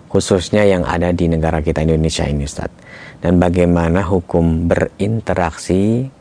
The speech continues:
dengan golongan hal ter-, dengan golongan tersebut dalam hal muamalah sehari-hari? Silakan Ustaz.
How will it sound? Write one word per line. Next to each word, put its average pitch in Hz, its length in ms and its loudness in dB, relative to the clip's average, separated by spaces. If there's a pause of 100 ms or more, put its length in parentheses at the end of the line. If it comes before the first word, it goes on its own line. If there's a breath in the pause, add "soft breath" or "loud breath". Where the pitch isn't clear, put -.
(1040 loud breath)
dengan 87 240 4
golongan 85 400 4
hal 82 240 0
ter-, 85 300 -2 (180)
dengan 92 400 2
golongan 87 400 2
tersebut 82 460 0 (420)
dalam 87 320 2
hal 80 480 -4 (240)
muamalah 82 560 -2
sehari-hari? 78 560 -6
Silakan 78 400 -8
Ustaz. - 280 -16